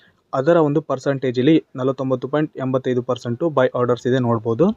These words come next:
ಇನ್ನು ಸೆಲ್ ಆರ್ಡರ್ಸ್ ಅಂದರೆ ಈಗ ಲೈವ್ ಆಗಿ ಈ ಒಂದು ಸಿಲ್ವರ್ ಇ ಟಿ ಎಫ್ ಅನ್ನ, ಈ ಆದಿತ್ಯ ಬಿರ್ಲಾ ಸಿಲ್ವರ್ ಇ ಟಿ ಎಫ್ ಅನ್ನ ಯಾರೆಲ್ಲ ಸೆಲ್ ಮಾಡ್ತಾ ಇದ್ದಾರಲ್ಲ ಇಲ್ಲಿ ತೋರಿಸ್ತಾ ಇರುತ್ತೆ ಸೆಲ್ ಆರ್ಡರ್ಸಲ್ಲಿ ಐವತ್ತು ಪಾಯಿಂಟ್ ಹದಿನೈದು ಪರ್ಸೆಂಟ್ ಜನ ಈ ಒಂದು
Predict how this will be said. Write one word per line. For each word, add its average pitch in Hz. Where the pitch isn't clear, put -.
ಇನ್ನು 160
ಸೆಲ್ 156
ಆರ್ಡರ್ಸ್ 156
ಅಂದರೆ 147
ಈಗ 160
ಲೈವ್ 160
ಆಗಿ 165
ಈ 147
ಒಂದು 147
ಸಿಲ್ವರ್ 143
ಇ -
ಟಿ 139
ಎಫ್ 123
ಅನ್ನ, 135
ಈ -
ಆದಿತ್ಯ 135
ಬಿರ್ಲಾ 135
ಸಿಲ್ವರ್ 127
ಇ 120
ಟಿ 127
ಎಫ್ 123
ಅನ್ನ 151
ಯಾರೆಲ್ಲ 160
ಸೆಲ್ 143
ಮಾಡ್ತಾ 135
ಇದ್ದಾರಲ್ಲ 127
ಇಲ್ಲಿ 147
ತೋರಿಸ್ತಾ 135
ಇರುತ್ತೆ 127
ಸೆಲ್ 127
ಆರ್ಡರ್ಸಲ್ಲಿ 123
ಐವತ್ತು 143
ಪಾಯಿಂಟ್ 160
ಹದಿನೈದು 135
ಪರ್ಸೆಂಟ್ 135
ಜನ 139
ಈ 135
ಒಂದು 143